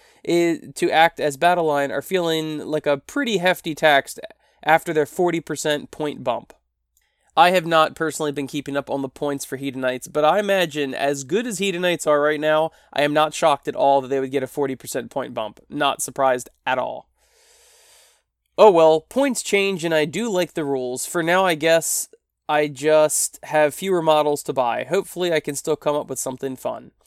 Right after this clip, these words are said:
I did have a bunch of other units in mind, too. A Keeper, some Chariots, maybe one of those new Shard Speakers, with some friend, fiends, <laughs> friends, I'm stupid, with some Fiends and a block of the Elite Infantry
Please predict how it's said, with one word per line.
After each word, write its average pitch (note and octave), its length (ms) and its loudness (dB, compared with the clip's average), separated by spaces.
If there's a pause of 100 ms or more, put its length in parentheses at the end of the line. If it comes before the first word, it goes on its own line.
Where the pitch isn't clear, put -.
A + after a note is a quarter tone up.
(360)
I E3 120 2
did B3 160 0
have A#3+ 140 4
a F3+ 60 -6
bunch F3+ 240 0
of E3+ 60 -4
other E3+ 140 -2
units G3 300 -4
in C#3+ 80 -4
mind, C3 260 -2
too. D#3 320 -2 (220)
A - 80 -6
Keeper, E3+ 480 0
some C3+ 220 -10
Chariots, E3 560 0
maybe D#3 260 -2
one D3+ 180 -2
of D3+ 60 -2
those D3+ 220 -2
new D3+ 260 -4
Shard D#3 440 -2
Speakers, D#3 760 -4 (240)
with D3+ 180 -4
some C#3+ 220 -4
friend, D#3+ 560 -2 (140)
fiends, C3+ 720 -10
<laughs> - 80 -8
friends, B2+ 440 -6
I'm C3+ 100 -12
stupid, B2 360 -10 (240)
with E3 160 -2
some D#3+ 180 -2
Fiends A3 520 -2
and E3 100 0
a C#3+ 60 0
block F#3 340 2
of D#3 100 -8
the D3+ 60 -2
Elite D#3 300 -2
Infantry D3 760 -6